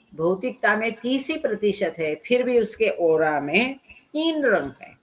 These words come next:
और उसके चार रंग फीके रहेंगे। उसका तेजो मंडल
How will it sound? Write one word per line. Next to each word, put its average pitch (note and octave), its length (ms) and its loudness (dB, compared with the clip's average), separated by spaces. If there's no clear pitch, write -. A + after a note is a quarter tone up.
और G#3 380 8
उसके A3+ 320 0
चार B3 560 2
रंग F#3+ 520 0
फीके F3+ 480 -2
रहेंगे। C3 460 -10
उसका A#3+ 460 2
तेजो G3+ 580 2
मंडल F3+ 600 -2